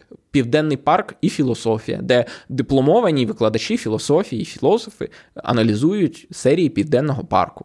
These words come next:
Але це "Південний парк", там, е, жартують про гівно. Тобто філософію можна знайти будь-де. Той факт, що "Матриця", е, розказує про філософію в канві дуже простого і зрозумілого сюжету,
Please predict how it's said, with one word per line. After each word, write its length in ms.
Але 200
це 140
"Південний 380
парк", 280
там, 200
е, 180
жартують 440
про 120
гівно. 440
Тобто 220
філософію 520
можна 260
знайти 320
будь-де. 720
Той 140
факт, 240
що 360
"Матриця", 580
е, 40
розказує 720
про 140
філософію 580
в 100
канві 300
дуже 280
простого 380
і 20
зрозумілого 480
сюжету, 480